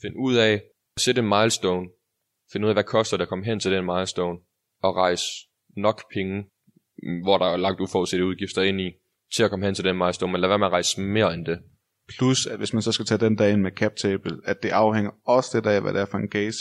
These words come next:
Speaker 2: fordi
Speaker 1: Mhm.
Speaker 2: sidder du med, øhm, sidder du med en case, som er en typisk venture case, altså hvor I
Speaker 1: Ja.
Speaker 2: løbende hele tiden skal, skal hente investering, som
Speaker 1: Det er jo den
Speaker 2: I jo har
Speaker 1: verden, jeg
Speaker 2: gjort,
Speaker 1: kommer
Speaker 2: ja.
Speaker 1: fra.
Speaker 2: Så
Speaker 1: Ja, ja.
Speaker 2: det er den verden, du kommer fra.
Speaker 1: Ja.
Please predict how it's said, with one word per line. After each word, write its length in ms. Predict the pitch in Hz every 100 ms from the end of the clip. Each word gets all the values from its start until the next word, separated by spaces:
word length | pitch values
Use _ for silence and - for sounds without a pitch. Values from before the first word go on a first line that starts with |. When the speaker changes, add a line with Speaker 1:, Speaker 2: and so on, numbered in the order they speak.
| -
Speaker 2:
fordi 160 | 101 110
Speaker 1:
Mhm. 220 | 101 95 104 - - _
Speaker 2:
sidder 260 | - 151 131
du 120 | 117
med, 540 | 104 101 98 98 95
øhm, 300 | 92 92 95 98 - _ _ -
sidder 160 | 135 123
du 60 |
med 100 | 117
en 140 | 110 107
case, 300 | 117 135 -
som 140 | 117
er 40 |
en 100 | 110
typisk 420 | 107 120 110 101 - - -
venture 300 | 113 143 -
case, 260 | - - - - - _
altså 200 | - 104
hvor 160 | 101 101
I 80 | 101 98 95
Speaker 1:
Ja. 100 | 95 113
Speaker 2:
løbende 360 | 120 135 151 113
hele 200 | 113 117
tiden 260 | - 110 101
skal, 380 | - 101 95 - - - - -
skal 180 | - 104
hente 160 | 98
investering, 500 | 104 104 - 117 95
som 100 | 95
Speaker 1:
Det 40 | 104
er 40 |
jo 60 | 123
den 20 |
Speaker 2:
I 20 |
jo 60 | 120
har 60 |
Speaker 1:
verden, 140 | 95 92
jeg 40 |
Speaker 2:
gjort, 60 | 90
Speaker 1:
kommer 160 | 123
Speaker 2:
ja. 40 | 131
Speaker 1:
fra. 200 | - -
Speaker 2:
Så 120 | -
Speaker 1:
Ja, 80 | 101
ja. 100 | 87
Speaker 2:
det 80 | -
er 60 | 143
den 180 | 135
verden, 180 | 120 113 113
du 80 |
kommer 240 | 120 104 98
fra. 140 | 98
Speaker 1:
Ja. 60 | 98